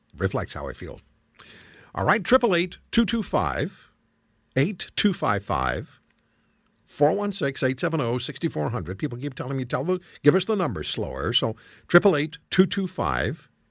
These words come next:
eight two five five, four one six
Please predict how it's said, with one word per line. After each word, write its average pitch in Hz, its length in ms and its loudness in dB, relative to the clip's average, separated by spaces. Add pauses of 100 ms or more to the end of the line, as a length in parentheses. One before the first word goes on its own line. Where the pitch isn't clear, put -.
(180)
eight 160 220 -2
two 180 140 2
five 120 300 -2
five, 69 460 -4 (380)
four 135 240 4
one 156 180 -2
six - 400 -10